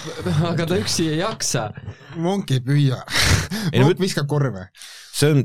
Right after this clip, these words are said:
Speaker 3: see on lihtsalt ko-, kogu see
Speaker 2: Jah.
Speaker 3: kaitse näeb välja niimoodi, et ah, pekki, ma raiun pea ära, et vahet ei ole. Et aga, aga nii palju, et nagu, nagu tõesti annaks palli survet, midagi, noh, null, mitte midagi ei ole täiesti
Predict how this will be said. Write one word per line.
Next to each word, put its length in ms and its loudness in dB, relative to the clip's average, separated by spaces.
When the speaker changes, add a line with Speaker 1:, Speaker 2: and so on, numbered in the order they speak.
Speaker 3:
see 160 6
on 80 8
lihtsalt 360 2
ko-, 220 2
kogu 280 4
see 100 4
Speaker 2:
Jah. 80 4
Speaker 3:
kaitse 320 4
näeb 160 4
välja 220 4
niimoodi, 360 4
et 140 -18
ah, 120 4
pekki, 460 2
ma 200 4
raiun 320 4
pea 240 4
ära, 320 2
et 160 -4
vahet 280 0
ei 80 4
ole. 180 2
Et 340 0
aga, 300 4
aga 140 4
nii 200 6
palju, 280 4
et 180 0
nagu, 280 4
nagu 320 4
tõesti 360 4
annaks 200 4
palli 300 4
survet, 340 4
midagi, 240 2
noh, 140 6
null, 420 6
mitte 300 2
midagi 560 4
ei 100 6
ole 200 4
täiesti 800 2